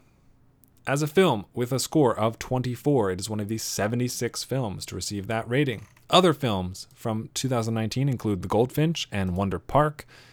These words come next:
You can go back a couple of years and hit on Batman v Superman, Dawn of Justice, Aloha, The Giver, The Cobbler,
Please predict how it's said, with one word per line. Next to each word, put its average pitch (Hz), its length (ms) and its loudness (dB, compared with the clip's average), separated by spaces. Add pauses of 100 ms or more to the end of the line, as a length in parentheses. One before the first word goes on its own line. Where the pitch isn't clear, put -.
(220)
You 117 80 -12
can 104 80 -8
go 95 100 -4
back 113 240 -2
a - 40 -16
couple 120 300 -4
of 117 40 -2
years 151 380 2 (380)
and 98 380 -6
hit 117 280 -6
on 95 340 -2 (200)
Batman 104 720 -4
v 104 140 -4
Superman, 139 580 0
Dawn 95 200 -2
of 92 100 -8
Justice, 127 560 -4 (480)
Aloha, 123 800 0 (1200)
The 101 120 -2
Giver, 113 420 2 (840)
The - 60 -20
Cobbler, 104 460 -2